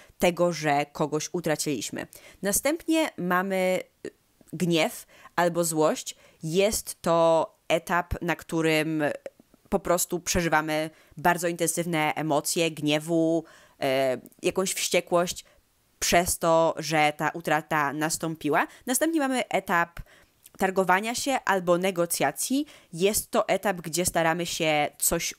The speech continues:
ugrać, żeby poprawić swoją sytuację. Na przykład staramy się, mo-, modlimy się do Boga, żeby ta osoba wróciła,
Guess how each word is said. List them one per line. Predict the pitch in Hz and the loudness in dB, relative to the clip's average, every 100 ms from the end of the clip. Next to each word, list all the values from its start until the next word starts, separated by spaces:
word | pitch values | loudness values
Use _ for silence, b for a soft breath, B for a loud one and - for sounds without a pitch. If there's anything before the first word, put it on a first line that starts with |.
| _ | _
ugrać, | 190 175 185 185 180 | 0 2 2 0 -2
żeby | 160 165 | -6 -6
poprawić | 170 160 156 156 | -4 -4 -4 -4
swoją | - 151 151 | -2 -2 -2
sytuację. | - 151 147 147 - 147 | -4 -4 -2 -2 -2 -6
Na | 143 | -6
przykład | - 160 160 147 147 B B B B _ _ _ _ _ _ _ _ - b b - | -4 -4 0 0 -2 B B B B _ _ _ _ _ _ _ _ -20 b b -6
staramy | - 185 175 180 | 0 2 2 0
się, | - 180 160 156 156 - - - | -2 2 2 4 2 -2 -6 0
mo-, | 208 208 | 0 2
modlimy | 202 185 185 196 190 | 0 0 0 0 0
się | - 156 156 151 | 2 2 4 2
do | 147 151 156 | -2 -2 0
Boga, | 143 160 160 123 127 | 2 0 2 0 0
żeby | 143 147 143 147 139 135 131 120 71 - | -2 -4 -4 -2 0 0 -2 -2 -6 -4
ta | 151 | -2
osoba | 156 156 156 | 0 -2 -4
wróciła, | 160 160 - 156 113 80 | -6 -6 -2 0 0 -2